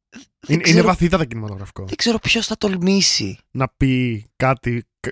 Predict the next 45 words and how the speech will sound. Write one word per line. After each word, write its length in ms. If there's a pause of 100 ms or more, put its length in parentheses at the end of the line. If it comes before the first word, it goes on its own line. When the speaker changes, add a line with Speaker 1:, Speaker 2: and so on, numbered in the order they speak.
Speaker 2:
όχι 400
Speaker 1:
Όχι, 140
Speaker 2:
τέλειο. 200
Speaker 1:
να 100
κάνει 300
ταινία, 600
το 180
Red 100
Dead 180
Redemption 360
δύο. 340
Speaker 2:
Δεν 120
θα 60
γι-, 140
δεν 120
μπορεί. 380
Αυτό, 280
α, 200
μπράβο, 760
πολύ 400
καλό 400
point. 260
Speaker 1:
Ποιος 300
θα 80
τολμήσει 460
να 60
Speaker 2:
Συγγνώμη. 120
Speaker 1:
κάνει 200
αυτές 220
τις 80
διακόσιες 540
ώρες 260
που 80
έχω 160
περάσει 400
εγώ 120
εκεί 100
Speaker 2:
Για 100
Speaker 1:
πέρα, 220
πώς; 440
Speaker 2:
λ-, 40
λίγο 260
context, 380
επειδή 220
έχουμε, 340